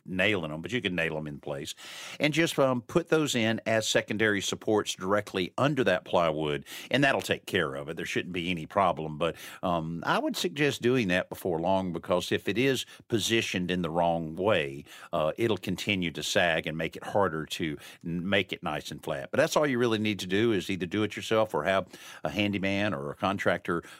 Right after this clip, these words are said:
come in. Uh, fairly easy job if the access is there. Um,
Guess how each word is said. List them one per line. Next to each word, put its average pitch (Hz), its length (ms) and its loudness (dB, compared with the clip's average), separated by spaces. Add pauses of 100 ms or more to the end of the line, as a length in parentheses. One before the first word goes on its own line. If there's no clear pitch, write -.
come 92 200 0
in. 95 400 0
Uh, 78 240 -8
fairly 117 340 2
easy 127 360 2
job 120 480 2
if 123 260 2
the 104 200 2
access 98 640 0
is 80 160 -6
there. 104 400 4 (340)
Um, 80 540 -2